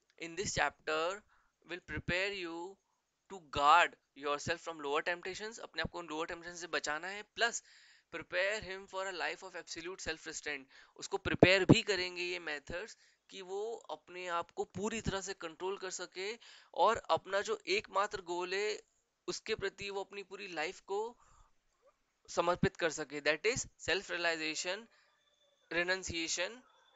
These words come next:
self realization, complete renunciation। आगे स्वामी जी कहते हैं,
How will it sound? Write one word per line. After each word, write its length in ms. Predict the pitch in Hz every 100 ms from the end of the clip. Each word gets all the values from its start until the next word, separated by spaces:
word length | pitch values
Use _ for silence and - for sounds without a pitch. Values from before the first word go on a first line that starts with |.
| - -
self 200 | - 185 196
realization, 560 | 165 156 151 151 180 240 240 _ _ _ -
complete 320 | 170 165 180 165
renunciation। 600 | 156 135 135 131 120 - 139 - - - - _ _ _ - _ -
आगे 240 | 160 185
स्वामी 240 | 233 196 185
जी 100 | 185
कहते 340 | 165 156 160
हैं, 260 | 160 180